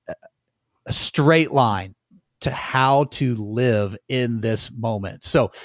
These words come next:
how would you help Christians apply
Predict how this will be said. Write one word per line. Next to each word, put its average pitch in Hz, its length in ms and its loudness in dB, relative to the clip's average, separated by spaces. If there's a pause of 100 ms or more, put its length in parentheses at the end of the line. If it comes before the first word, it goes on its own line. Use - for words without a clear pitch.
(340)
how 196 240 2
would 262 180 4
you 175 120 0
help 143 280 4
Christians 131 520 -2
apply 113 720 0